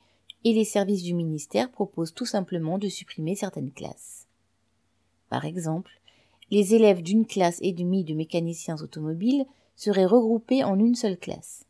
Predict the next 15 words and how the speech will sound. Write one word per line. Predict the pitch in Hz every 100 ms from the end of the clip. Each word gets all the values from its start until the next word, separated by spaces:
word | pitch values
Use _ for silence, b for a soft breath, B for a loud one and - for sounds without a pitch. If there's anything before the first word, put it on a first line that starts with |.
| _ _ _ _ _ _ _ -
Plusieurs | 175 156 147 -
filières, | 190 185 208 233 269 - _ _ -
la | 180
restauration | 190 190 190 175 180 190
comme | 175 156
la | 151
maintenance | 147 147 160 151
automobile, | 160 151 156 156 185 240 247 b b b
seraient | - 196 202
touchées, | 214 185 - - 170 - _ _ _ _ -
alors | 202 226
qu'elles | 233 190
sont | - 165
très | - 240
demandées | 208 175 156 147 208